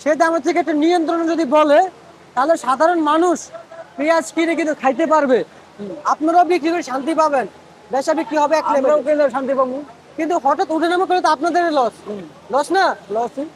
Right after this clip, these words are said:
Speaker 1: যদি আজকে বাড়ছে, কালকে কমে গেছে, বাড়তি দাম দিয়ে কিনলেন, আবার
Speaker 2: আবার
Speaker 1: তো
Speaker 2: কমে গেলে আমরা লসে বেচা লাগে।
Speaker 1: অবশ্যই, লসে বেচা লাগে না? আচ্ছা, আচ্ছা। এই দেশি পেঁয়াজ কত বিক্রি হচ্ছে?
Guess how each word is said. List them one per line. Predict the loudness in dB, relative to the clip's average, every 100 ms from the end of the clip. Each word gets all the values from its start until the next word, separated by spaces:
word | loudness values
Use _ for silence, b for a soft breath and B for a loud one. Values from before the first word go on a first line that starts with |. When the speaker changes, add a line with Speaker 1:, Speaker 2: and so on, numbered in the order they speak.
| -8
Speaker 1:
যদি | -4 0
আজকে | 0 0 0
বাড়ছে, | 0 0
কালকে | 0 0 0
কমে | 0 0 2
গেছে, | 0 0 -2 -4 -20 -8 -2
বাড়তি | -2 0
দাম | 0 2
দিয়ে | 0
কিনলেন, | -2 0 0 -2 -8 -20 -8
আবার | -2 0 0
Speaker 2:
আবার | 0
Speaker 1:
তো | 0
Speaker 2:
কমে | 2 2
গেলে | 2
আমরা | 0 0
লসে | 0 0 0
বেচা | 0 0
লাগে। | -2 -4 -8 -2
Speaker 1:
অবশ্যই, | 0 0 -2 -2
লসে | -2 -2
বেচা | -2 0
লাগে | 0 0
না? | -2 -4 -12 -2
আচ্ছা, | 0 2
আচ্ছা। | 0 0 -4 -12 -20 -4
এই | 0 2
দেশি | 0 0
পেঁয়াজ | 0 0 0
কত | -2 -2
বিক্রি | -2 -2
হচ্ছে? | -4 -2